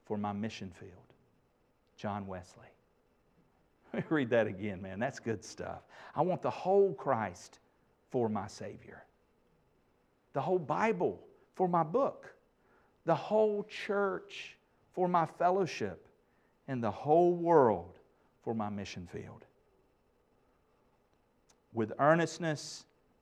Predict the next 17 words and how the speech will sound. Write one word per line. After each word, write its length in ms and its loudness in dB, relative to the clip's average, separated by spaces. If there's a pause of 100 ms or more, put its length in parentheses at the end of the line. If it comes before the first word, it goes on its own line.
(100)
and 240 -4
eagerness, 880 -2 (400)
may 140 -2
we 220 0
focus 840 2 (440)
on 200 -2
things 680 -10
above. 640 -2 (1700)
Philippians 480 -2
three 240 -2
twenty, 440 -10 (960)
"For 180 0
our 220 10
citizenship 720 -4 (1500)
is 180 -4
in 120 -10
heaven, 420 -10